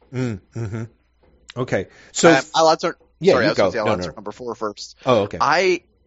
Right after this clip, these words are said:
Speaker 2: I have a tendency to, um, get really excited about books at the start and then, like, drop off of being excited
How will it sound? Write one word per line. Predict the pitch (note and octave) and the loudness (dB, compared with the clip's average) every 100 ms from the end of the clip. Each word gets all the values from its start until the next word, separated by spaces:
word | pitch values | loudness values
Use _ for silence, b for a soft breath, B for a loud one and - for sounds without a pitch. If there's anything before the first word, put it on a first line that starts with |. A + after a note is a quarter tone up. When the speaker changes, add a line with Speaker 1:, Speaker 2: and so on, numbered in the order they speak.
| - | -10
Speaker 2:
I | C#3+ | -4
have | E3+ E3 | -2 -4
a | |
tendency | - D#3 E3 E3+ D#3 C3+ B2 | -6 -4 -4 -8 -14 -12 -12
to, | - G#2+ G#2 F#2 F#2+ _ b b b b - | -8 -6 -6 -8 -14 _ b b b b -2
um, | A2 G#2+ A2 G2 - - _ _ _ _ _ - | 0 0 -4 -12 -20 -20 _ _ _ _ _ -6
get | C#3+ C3+ | -4 -2
really | D3 E3+ | -6 -8
excited | - D3+ E3 C#3+ | -6 -6 -6 -4
about | C3+ A#2+ - _ G2+ - | 0 -2 -4 _ -20 -8
books | B2+ - - - | -8 -6 -8 -4
at | A2+ | -4
the | G#2+ | -4
start | - - G#2 C3 - | -10 -4 -2 -2 -2
and | A2 G#2 | -4 -2
then, | A2+ | -4
like, | A2 F#2+ | -4 -6
drop | - A2+ - | -4 -4 -2
off | A#2 | -4
of | A2+ | -4
being | A2 G#2 | -10 -8
excited | - F#2 A#2+ D#3 | -4 -2 -2 -10